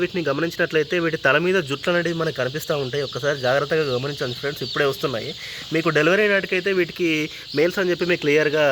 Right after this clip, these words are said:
తెలిసిపోతూ ఉంటుంది. ఇందులో నైంటీ పర్సెంట్ మేల్స్, ఒక టెన్ పర్సెంట్ ఫీమేల్స్ అయితే మనకు కంపల్సరీ వస్తాయి ఫ్రెండ్స్. నైంటీ పర్సెంట్ మేల్స్ అయినా కూడా మనకి మేల్స్ వచ్చినట్టే. ఇదైతే ఒకసారి చూసుకోండి, హండ్రెడ్ పర్సెంట్ ఏ సెక్సర్ కూడా ఎంత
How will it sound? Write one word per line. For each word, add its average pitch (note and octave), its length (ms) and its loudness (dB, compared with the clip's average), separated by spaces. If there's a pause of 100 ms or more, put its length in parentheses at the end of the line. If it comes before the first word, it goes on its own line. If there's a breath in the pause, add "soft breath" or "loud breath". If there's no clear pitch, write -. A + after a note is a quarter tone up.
(180)
తెలిసిపోతూ C#3 460 -2
ఉంటుంది. A#2+ 280 -4 (340 loud breath)
ఇందులో D3+ 180 4 (100)
నైంటీ F3 260 0
పర్సెంట్ G3 320 0
మేల్స్, F#3 320 0
ఒక E3+ 160 -4
టెన్ D3 180 -2
పర్సెంట్ F3 300 -4
ఫీమేల్స్ E3+ 360 0
అయితే E3 200 0
మనకు C#3 200 0
కంపల్సరీ C3+ 400 2
వస్తాయి A#2 260 0
ఫ్రెండ్స్. C#3 200 -6 (400 loud breath)
నైంటీ D#3+ 280 2
పర్సెంట్ F3 280 0
మేల్స్ E3 240 0
అయినా D#3+ 220 2
కూడా G#3+ 160 2
మనకి E3 300 0
మేల్స్ D#3 240 2
వచ్చినట్టే. C3+ 380 0 (720 loud breath)
ఇదైతే C3 380 4
ఒకసారి D#3+ 320 0
చూసుకోండి, D3+ 360 4
హండ్రెడ్ E3+ 260 2
పర్సెంట్ G3 320 4 (140)
ఏ - 20 4 (120)
సెక్సర్ F3 320 0
కూడా F3 120 4 (200)
ఎంత D#3+ 140 -2